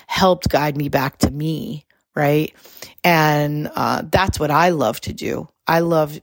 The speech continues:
right? That is really what is, what it's all about is, you know, t-, being able to work with someone, taking them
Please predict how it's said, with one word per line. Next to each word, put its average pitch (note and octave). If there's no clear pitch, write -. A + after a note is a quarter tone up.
right? D#3
That E3+
is C#3
really F3+
what D#3
is, D3+
what D#3+
it's C#3
all C#3
about B2+
is, D#3
you E3+
know, D3
t-, E3
being F#3+
able E3+
to D3
work E3+
with E3+
someone, D3+
taking F#3
them D#3